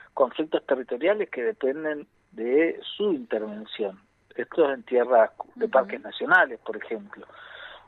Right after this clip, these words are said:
Speaker 1: O tenemos algunos conflictos donde el conflicto es con el inta o con el mismo ejército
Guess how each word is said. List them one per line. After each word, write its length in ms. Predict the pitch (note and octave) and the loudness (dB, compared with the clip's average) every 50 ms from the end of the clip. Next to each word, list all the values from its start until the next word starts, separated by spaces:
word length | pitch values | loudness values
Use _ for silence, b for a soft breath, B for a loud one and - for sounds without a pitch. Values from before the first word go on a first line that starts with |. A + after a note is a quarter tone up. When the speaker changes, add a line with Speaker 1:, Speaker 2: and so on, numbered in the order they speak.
| B | B
Speaker 1:
O 140 | - B2+ A2+ | -2 -2 0
tenemos 320 | - - A#2+ A#2+ B2 B2+ B2+ | 2 2 0 2 2 2 2
algunos 260 | B2 B2+ A#2+ B2+ - | 2 0 -2 -4 -4
conflictos 520 | - A2+ G#2 - - A#2+ - - B2+ A#2+ | -4 -4 -4 -4 -8 -6 -2 0 2 4
donde 580 | B2 A#2 G#2+ G#2 A2 G#2+ G#2+ A2+ B2 C3 B2+ B2+ | 4 2 0 -2 -4 -6 -2 0 2 4 2 2
el 200 | - B2+ B2 A#2 | 0 -2 -6 -6
conflicto 400 | - G#2+ G2 - C3+ B2 - - | -6 -8 -8 -8 -10 -10 -8 -8
es 80 | - | -6
con 160 | - - G#2+ G#2+ | -6 -4 -4 -4
el 160 | A#2 C3+ F#3 | -4 -2 -2
inta 320 | A3 G#3+ G#3+ - A3+ G#3+ | -2 -2 2 4 4 4
o 140 | - E3 D#3 | 4 2 -2
con 160 | - C#3 A#2 | -2 -2 -4
el 80 | A2 A2 | -4 -6
mismo 320 | B2 C#3+ D3 C#3 B2 - - | -12 -12 -10 -8 -6 -2 0
ejército 640 | - A#3 A3+ F#3+ - - - A#2+ - - C3 C#3 | 2 2 2 2 -2 -8 -14 -8 -4 -4 -4 -4